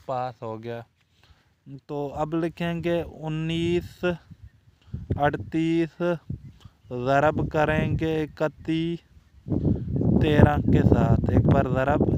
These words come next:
एक, दो, तीन, तो तीन बार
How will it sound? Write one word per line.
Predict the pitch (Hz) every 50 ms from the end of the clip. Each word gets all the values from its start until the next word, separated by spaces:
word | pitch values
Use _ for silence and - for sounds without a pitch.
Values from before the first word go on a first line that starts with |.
| - -
एक, | 139 143 143 143 147 151 151 151 - - - 170 165 - - - - - _ - - _ _ _ _ _ - - - -
दो, | 123 - 123 123 139 139 139 143 143 147 147 151 151 156 156 147 _ - - - - - - - - - - - - - - - -
तीन, | 156 151 147 147 151 151 156 151 151 156 156 156 151 143 _ _ _ _ _ _ _ _ _ _ _ _ _
तो | - 143 143 139
तीन | - - 160 165 175 185 190 190
बार | 175 190 185 185 185 185 170